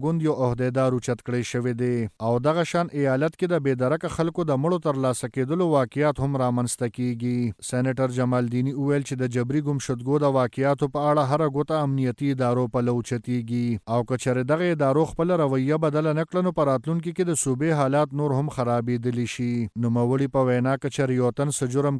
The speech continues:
کړی وي، نو باید چې د هغه خلاف ته قانوني کاروایي وچلولی شي، په ځای د دې چې هغه د ماورای عدالت قتل کړی شي.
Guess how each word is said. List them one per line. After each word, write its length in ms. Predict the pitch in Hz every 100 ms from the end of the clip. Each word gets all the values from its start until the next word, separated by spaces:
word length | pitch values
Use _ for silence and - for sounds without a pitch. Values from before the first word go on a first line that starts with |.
| 143
کړی 160 | 147 151
وي، 100 | 156
نو 60 | 151 127
باید 240 | 127 147
چې 240 | - 151
د 100 | 135
هغه 160 | 139 139
خلاف 280 | 143 151 143 160
ته 100 | 147
قانوني 340 | 131 127 135 131
کاروایي 400 | 123 120 123 127
وچلولی 640 | 127 - 120 120 123 120 110
شي، 160 | 123 120 120 110 -
په 100 | 127 123
ځای 120 | 156 160
د 140 | 147
دې 80 | 165 165
چې 60 | - 139
هغه 180 | 143 165
د 120 | 151
ماورای 280 | 139 127 127
عدالت 440 | 123 127 127 143 135
قتل 260 | 135 123 120
کړی 320 | - 123 120
شي. 360 | - 120 120